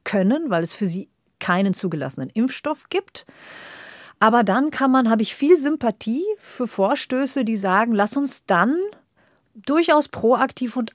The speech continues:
aufsuchend dieser jungen Generation Angebote machen, auch beim Impfen. Ich würd nicht sagen, wir müssen jetzt noch mal eine komplette neue Priorisierung einziehen, denn hoffentlich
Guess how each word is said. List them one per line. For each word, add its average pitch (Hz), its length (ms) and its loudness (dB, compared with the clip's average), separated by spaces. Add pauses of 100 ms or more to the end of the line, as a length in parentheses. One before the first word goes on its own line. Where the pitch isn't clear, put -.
aufsuchend 233 1300 0 (560)
dieser 233 360 4
jungen 226 460 6
Generation 165 880 0 (200)
Angebote 160 480 0
machen, 160 300 -2
auch 269 180 2
beim 311 180 0
Impfen. 214 400 2
Ich 185 160 0
würd 269 160 -6
nicht 294 140 -6
sagen, 240 200 2
wir 240 60 2
müssen 240 220 0
jetzt 226 160 -4
noch 233 160 -2
mal 220 160 2
eine 214 140 2
komplette 214 420 -2
neue 196 320 2
Priorisierung 202 720 0
einziehen, 156 640 -2
denn 165 200 -2
hoffentlich 220 720 0